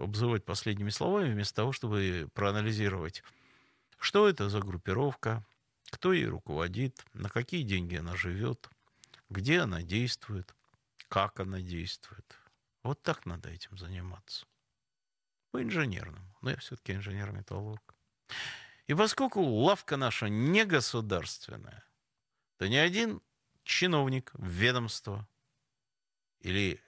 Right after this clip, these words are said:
структура за все, что я вам рассказываю, ответственности не несет.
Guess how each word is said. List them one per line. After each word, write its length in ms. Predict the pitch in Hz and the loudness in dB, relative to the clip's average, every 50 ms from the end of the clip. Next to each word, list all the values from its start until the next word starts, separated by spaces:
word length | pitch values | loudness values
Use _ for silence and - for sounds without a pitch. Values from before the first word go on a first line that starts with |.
| _ _ - | _ _ -12
структура 800 | - - - 117 123 - _ - - 110 98 92 87 87 90 - _ _ _ _ | -12 -4 -2 -2 -2 -2 _ -6 -4 -2 -2 -2 -2 -4 -8 -10 _ _ _ _
за 160 | - 92 90 | -8 -6 -6
все, 180 | - - 117 107 | -6 -4 -6 -6
что 140 | - - | -2 -2
я 120 | 98 92 90 | 0 0 0
вам 240 | 92 87 82 90 - _ _ _ | 0 -2 -4 -8 -12 _ _ _
рассказываю, 800 | - 92 92 - - 180 185 190 180 165 147 135 139 135 127 123 _ _ _ _ _ | -8 -6 -6 -6 -2 -2 -2 -2 0 -2 -4 -4 -4 -6 -8 -10 _ _ _ _ _
ответственности 880 | - - 90 - - 85 104 139 - - - - 101 - _ - - _ _ _ - | -12 -12 -10 -6 -4 -2 -2 -2 -4 -8 -10 -10 -12 -12 _ -18 -20 _ _ _ -10
не 240 | 107 120 165 196 185 | -8 -6 -6 -6 -6
несет. 500 | 120 95 90 - - - - - 95 | -8 -8 -8 -8 -10 -10 -10 -12 -16